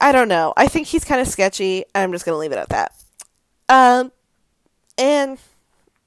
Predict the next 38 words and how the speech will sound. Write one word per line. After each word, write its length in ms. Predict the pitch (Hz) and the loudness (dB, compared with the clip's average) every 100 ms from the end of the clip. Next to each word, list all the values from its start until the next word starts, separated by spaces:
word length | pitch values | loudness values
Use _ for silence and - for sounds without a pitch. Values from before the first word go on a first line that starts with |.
| _ _ _ - | _ _ _ -2
last 300 | 302 508 392 | 0 0 -2
news 260 | 277 277 | -8 -10
is 140 | - 233 | -10 -4
that, 340 | 226 208 _ _ _ _ _ _ _ _ _ _ _ _ - - | -4 -4 _ _ _ _ _ _ _ _ _ _ _ _ -16 -6
um, 380 | 262 240 220 214 | -4 -2 -6 -10
Pretty 240 | - 415 | -6 -2
Little 260 | 381 269 233 | 0 -2 -2
Liars 720 | 233 330 311 208 220 - - _ - - - | -2 -2 -4 -4 -6 -8 -16 _ -20 -6 0
alum 600 | 233 226 180 180 190 262 | 2 2 2 0 -4 -8
Shay 340 | - - 320 370 | -12 -8 -4 -4
Mitchell, 680 | 302 359 240 196 220 277 226 | -4 -6 -4 -2 -2 -4 -10
who 120 | 254 | -16
played 440 | - 233 190 185 180 | -10 -8 -6 -8 -8
Emily 520 | 175 240 214 180 185 | -8 -6 -8 -8 -10
on 400 | - 185 175 175 - _ | -8 -8 -8 -10 -16 _
Pretty 220 | - 202 | -14 -12
Little 220 | 180 175 | -10 -8
Liars, 600 | 175 165 151 165 202 240 _ _ _ _ | -8 -8 -8 -10 -10 -12 _ _ _ _
truly 320 | - 208 175 | -12 -8 -6
the 120 | 156 | -8
worst 220 | 156 160 - | -10 -12 -12
character. 440 | 156 175 214 214 | -12 -12 -10 -10
Don't 240 | 202 151 | -10 -10
even 180 | 160 165 | -10 -14
get 120 | 170 | -16
me 80 | - | -16
started. 340 | 180 175 190 220 | -14 -12 -10 -8
But 120 | 180 | -8
I 80 | 165 | -8
actually 320 | 196 - 220 | -10 -10 -12
love 280 | 180 147 - | -8 -8 -8
Shay 180 | 185 | -10
Mitchell 320 | 175 160 196 175 | -10 -12 -10 -8
a 60 | |
lot. 340 | 180 165 180 - | -6 -6 -6 -10
She's, 240 | - 185 | -16 -14
like, 200 | 156 - | -14 -16
super 560 | - 180 214 247 226 | -20 -16 -10 -8 -8